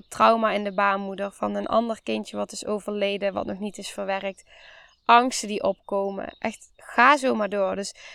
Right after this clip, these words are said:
dat is, dat is het meeste impact. Daarbuiten, de cirkel daaromheen, is seksueel trauma. De cirkel daaromheen is traumatisering door menselijk geweld. En de buitenste cirkel is traumatisering door natuurgeweld.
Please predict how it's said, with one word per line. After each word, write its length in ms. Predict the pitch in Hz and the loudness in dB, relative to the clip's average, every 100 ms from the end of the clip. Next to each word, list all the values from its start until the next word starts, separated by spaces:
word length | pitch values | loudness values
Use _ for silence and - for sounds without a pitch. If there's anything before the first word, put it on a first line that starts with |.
| - | -18
dat 220 | - 262 294 | 4 6 6
is, 160 | 285 | 0
dat 240 | - 240 240 | -2 -2 -2
is 100 | 233 | -4
het 140 | 233 | -2
meeste 600 | 220 233 262 349 - - | 0 6 6 6 2 -4
impact. 720 | - 247 240 180 180 - - | -2 -2 -2 -2 -4 -6 -12
Daarbuiten, 920 | - 208 185 220 254 330 - 285 320 508 _ _ _ _ | -2 0 6 8 8 8 2 2 2 -2 _ _ _ _
de 80 | 202 | -10
cirkel 420 | - 226 233 208 | 0 0 0 0
daaromheen, 760 | 202 202 202 196 202 240 392 - _ _ _ _ | 0 0 -2 -2 -2 -2 -4 -8 _ _ _ _
is 140 | 226 - | -6 2
seksueel 520 | 254 - - 247 254 | 2 2 -2 -2 -2
trauma. 600 | - 240 240 247 247 339 - _ _ _ - _ | -2 0 0 0 -6 -8 -12 _ _ _ -20 _
De 120 | 202 | -6
cirkel 420 | - 240 - 214 | 0 0 0 -2
daaromheen 760 | 180 214 277 262 226 202 196 202 | 4 8 8 6 -2 -4 -4 -6
is 180 | 202 | -8
traumatisering 880 | - 214 202 196 196 190 - 202 202 | -4 0 0 -2 -6 -8 -4 -4 -4
door 100 | 196 | -4
menselijk 500 | 190 196 208 208 202 | -2 -4 -4 -8 -8
geweld. 640 | - 190 196 269 453 - - - - | -4 2 2 2 -2 -6 -16 -20 -18
En 140 | - 196 | -6 -2
de 100 | 185 | 0
buitenste 600 | 170 202 302 349 - 294 | 8 8 8 4 -2 -4
cirkel 460 | - 254 240 - | 0 0 0 -2
is 160 | - 208 | -4 -4
traumatisering 800 | - 208 196 190 185 - 190 190 | 0 0 0 -4 -8 -8 -6 -6
door 100 | 190 | -6
natuurgeweld. 880 | 190 190 - 214 - - - 220 - | -6 -8 -10 -10 -10 -14 -16 -20 -20